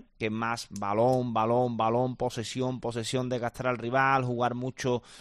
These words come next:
a, para atraer en defensa, de, con el portero también. Pero, ojo, escuchamos la forma de jugar de José Luis Mendilibar.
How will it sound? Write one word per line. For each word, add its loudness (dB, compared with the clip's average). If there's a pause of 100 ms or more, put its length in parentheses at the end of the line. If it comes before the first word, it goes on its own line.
(200)
a, 4
para 8
atraer 6
en -2
defensa, 4
de, -6
con 2
el 0
portero 2
también. 0 (320)
Pero, 6 (160)
ojo, 6
escuchamos 4
la 6
forma 4
de 2
jugar 6
de 2
José 2
Luis 2
Mendilibar. -4